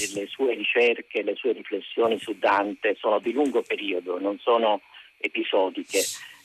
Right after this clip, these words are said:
E devo dire che le sue ricerche hanno due temi che sono tutti e due intrecciati con la figura di Dante.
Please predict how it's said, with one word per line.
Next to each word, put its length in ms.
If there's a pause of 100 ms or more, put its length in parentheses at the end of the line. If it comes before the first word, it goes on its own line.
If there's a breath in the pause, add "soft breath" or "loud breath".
E 260
devo 240
dire 340
che 380
le 180
sue 180
ricerche 540
hanno 580
due 180
temi 400
che 140
sono 260
tutti 220
e 60
due 200
intrecciati 800
con 80
la 100
figura 300
di 120
Dante. 580